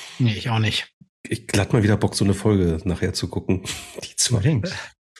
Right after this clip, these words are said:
Speaker 2: Und mal wieder ein Wow-Abo hier abschließen.
Speaker 3: Die
Speaker 2: Sehr
Speaker 3: zwei
Speaker 2: schön.
Speaker 3: auf der zwei.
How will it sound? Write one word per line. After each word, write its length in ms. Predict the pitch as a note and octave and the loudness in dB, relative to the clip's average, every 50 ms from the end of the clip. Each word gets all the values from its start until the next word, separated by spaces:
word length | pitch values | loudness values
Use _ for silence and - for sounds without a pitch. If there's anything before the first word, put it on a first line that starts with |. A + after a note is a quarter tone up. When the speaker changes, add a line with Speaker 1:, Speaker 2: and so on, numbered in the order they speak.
| _ _ _ _ - | _ _ _ _ -4
Speaker 2:
Und 100 | G#2 F#2+ | -2 0
mal 100 | F2 F2 | 2 2
wieder 140 | F#2+ F2+ F2 | 4 4 4
ein 120 | F2 F2 | 6 6
Wow-Abo 540 | F2+ G2+ G#2 G#2+ G#2+ - E2+ E2 E2 F2+ F2 | 6 6 4 4 4 2 2 2 2 2 2
hier 280 | E2 F2 F2 E2+ E2+ E2+ - | 2 2 2 0 0 -2 -4
abschließen. 560 | - - - - - - F#2 F2 E2+ F2+ F#2 F2 - - _ _ _ - - - - | -6 -4 -2 -2 0 0 0 0 0 -2 -4 -4 -8 -14 _ _ _ -20 -6 0 0
Speaker 3:
Die 120 | C#3 C3+ - | 0 2 2
Speaker 2:
Sehr 180 | - - E3 F3+ | 2 2 4 4
Speaker 3:
zwei 80 | F3 F#3+ | 4 4
Speaker 2:
schön. 160 | D3 - - | 4 4 2
Speaker 3:
auf 160 | A#2+ A#2+ - | 2 0 -2
der 120 | - C#3+ | -2 -2
zwei. 380 | - - - - - - - | -2 -2 -4 -2 -2 -4 -6